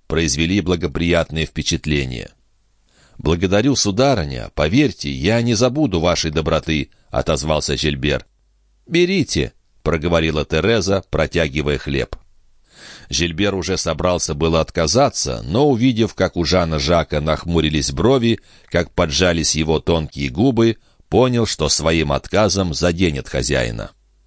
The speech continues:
«Благодарю», сказал он и взял хлеб.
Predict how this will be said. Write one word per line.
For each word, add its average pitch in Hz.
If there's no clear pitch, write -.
«Благодарю», 92
сказал 73
он 101
и 65
взял 76
хлеб. 69